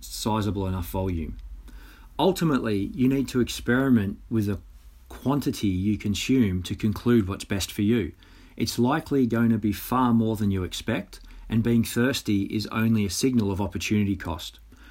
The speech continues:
Hydration isn't the sexiest of topics, but it's arguably one of the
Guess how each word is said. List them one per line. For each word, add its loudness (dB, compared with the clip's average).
Hydration 2
isn't 2
the -4
sexiest -2
of -6
topics, -4
but -2
it's -4
arguably 0
one 0
of 0
the 0